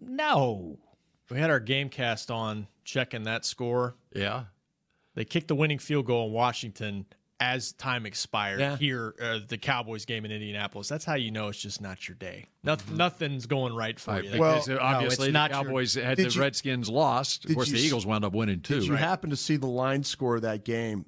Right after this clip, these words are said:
Speaker 4: that both teams, both quarterbacks were the leading rusher for their teams?
Speaker 2: Hmm.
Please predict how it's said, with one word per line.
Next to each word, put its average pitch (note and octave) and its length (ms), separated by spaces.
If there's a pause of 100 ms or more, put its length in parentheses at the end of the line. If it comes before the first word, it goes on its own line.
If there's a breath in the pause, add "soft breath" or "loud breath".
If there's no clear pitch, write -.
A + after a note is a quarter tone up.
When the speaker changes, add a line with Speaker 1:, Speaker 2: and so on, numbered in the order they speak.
(100)
Speaker 4:
that G#2 280
both D3+ 340 (640)
teams, C#3+ 420
both D3 320 (200)
quarterbacks C3 640
were B2+ 140
the A#2+ 120
leading B2 440
rusher A#2+ 400
for G#2+ 160
their G2 160
teams? G2+ 480
Speaker 2:
Hmm. A#2+ 420